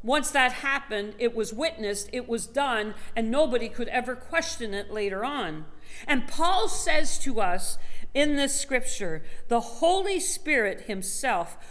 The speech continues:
witnesses our adoption into the family of God." He says that in verse sixteen, "For the Holy Spirit makes God's fatherhood real to us as he whispers into our innermost being, 'You are God's beloved child.'"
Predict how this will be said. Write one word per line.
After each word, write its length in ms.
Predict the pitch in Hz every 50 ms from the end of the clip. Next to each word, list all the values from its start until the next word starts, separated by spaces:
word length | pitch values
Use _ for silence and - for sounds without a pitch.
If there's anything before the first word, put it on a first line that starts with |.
| - - -
witnesses 720 | - 170 180 254 339 349 - 277 262 - - 220 202 - -
our 220 | - 208 214 226
adoption 720 | 226 226 185 220 202 190 190 190 - - 190 170 165 156 160 - - - - -
into 320 | 240 240 233 233 233 214
the 120 | 175 165
family 720 | 160 - - 220 214 220 220 220 220 220 220 220 226 214 - -
of 340 | - 180 185 180 170 - -
God." 340 | - 180 175 170 156 143 143
He 80 | 170 185
says 220 | 185 240 220 190
that 180 | 220 214 208 196
in 120 | 185 185
verse 240 | 196 220 214 - -
sixteen, 440 | 214 - - - 226 214 190 180 - - - - -
"For 120 | 254 240
the 120 | 220 208
Holy 340 | 208 - 285 294 311 311 320
Spirit 400 | - - - - 262 233 214 -
makes 240 | 214 220 208 - -
God's 380 | - 240 233 240 247 240 - -
fatherhood 720 | - 254 233 233 233 202 208 190 - 190 180 170 175 - - - - -
real 460 | 214 196 240 330 392 392 370 359 -
to 240 | - - 240 202 185
us 180 | 175 175 -
as 180 | 208 208 - -
he 140 | 226 208 202
whispers 600 | 196 262 311 359 - - - - 294 285 226 233
into 240 | 254 247 240 247 226
our 160 | 208 196 196
innermost 640 | - - 269 269 277 269 247 247 240 240 240 - 208
being, 320 | 208 202 190 185 185 - - - - -
'You 340 | - 226 294 330 339 330 -
are 340 | - - 247 269 277 277 262
God's 480 | 202 - 233 233 240 247 254 - -
beloved 760 | - 185 180 170 180 214 226 220 233 240 233 - - - - -
child.'" 600 | - 190 165 160 151 - - - - - -